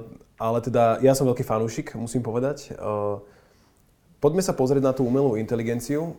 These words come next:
Tiež je to niečo, čo sa v, kvázi ako keby predpovedalo možno desiatky rokov pred nami.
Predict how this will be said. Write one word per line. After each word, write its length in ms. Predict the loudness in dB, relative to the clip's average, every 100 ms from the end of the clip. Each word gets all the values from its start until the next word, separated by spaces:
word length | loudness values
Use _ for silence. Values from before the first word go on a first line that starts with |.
| -2
Tiež 160 | 0 0
je 100 | 0
to 80 |
niečo, 240 | 0 -2 -6
čo 100 | -6
sa 140 | -4 -6
v, 120 | -6
kvázi 280 | -4 -2 0
ako 100 | -2
keby 160 | -2 -4
predpovedalo 1300 | -2 -4 -4 -4 -4 -2 -2 2 2 2 2 -2 -4
možno 260 | -6 -4 -4
desiatky 400 | -4 -4 -4 -2
rokov 320 | -2 0 -2
pred 200 | -2 -4
nami. 360 | -2 -4 -6